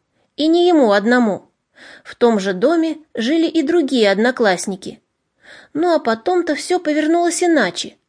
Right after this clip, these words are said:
в его пользу. Словом, это не вполне общеинтеллигентские истории. Кто-то у него забросит художественную карьеру и уйдёт в биологию,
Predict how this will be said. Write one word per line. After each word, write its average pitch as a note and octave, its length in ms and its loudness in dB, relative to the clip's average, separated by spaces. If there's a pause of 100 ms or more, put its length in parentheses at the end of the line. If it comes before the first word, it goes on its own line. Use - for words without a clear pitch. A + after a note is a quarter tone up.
(140)
в - 80 -12
его A#3+ 300 0
пользу. C4 540 -2 (960)
Словом, E4+ 520 -2
это D4+ 220 -2
не C#4+ 120 0
вполне C#4 440 0
общеинтеллигентские C4+ 1160 -2
истории. F#3+ 540 -4 (960)
Кто-то F4 380 -4
у B3+ 40 2
него B3 260 4
забросит A#3+ 540 0
художественную A#3+ 760 2
карьеру B3+ 480 0
и - 140 -2
уйдёт A#3 400 2
в G3 60 -4
биологию, C4+ 720 0